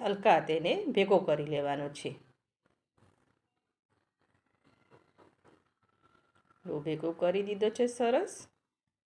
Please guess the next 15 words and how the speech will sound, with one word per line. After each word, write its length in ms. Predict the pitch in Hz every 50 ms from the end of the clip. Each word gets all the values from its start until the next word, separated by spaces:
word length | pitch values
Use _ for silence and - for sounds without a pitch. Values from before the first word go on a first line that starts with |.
| _ _ _ _ _ _ _ _ _ _ _ _ _ _ _ _ _ _
હવે 100 | 175 160 165 165
આ 80 | 185 185
ડોને 240 | 190 180 165 165 160 156
આપણે 240 | 151 151 156 165 220 330 415 - - - _ _ _ _ _ _ -
દસથી 360 | 175 170 160 - - - 180 -
પંદર 320 | 185 175 170 180 220 233 226 220
મિનિટ 200 | 190 175 175 180 165
માટે 180 | 156 151 165 160 160
રેસ્ટ 260 | 165 190 196 196 - 214
આલવાનો 340 | 208 208 208 214 214 220 220 226 226
છે. 100 | - 294 359 - - - _ _ _ _ _ - - _ _ _ _ _ _ _ _ _ _ _ _ _ _ _ _ _ _ _
તેથી 260 | - 160 156 156 156 156
તેને 160 | 160 151 151 147
આપણે 180 | 147 147 156 156
ઢાંકીને 460 | 156 170 180 160 156 - 202 196 214